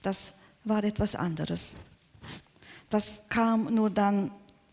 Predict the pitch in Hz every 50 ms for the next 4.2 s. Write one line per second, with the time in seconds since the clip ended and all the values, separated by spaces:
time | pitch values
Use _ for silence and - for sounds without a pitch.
0 | _ _ - 208 208 208 214 - - 196 165 165 - - - - - - 165 165
1 | 165 165 196 - _ _ _ _ _ _ _ _ _ _ _ _ _ _ - -
2 | - - - - - - - _ _ _ - 190 - 233 262 254 254 247 240 -
3 | - 247 254 247 - - - 185 185 190 190 180 185 185 - - - 208 208 214
4 | 202 208 208 202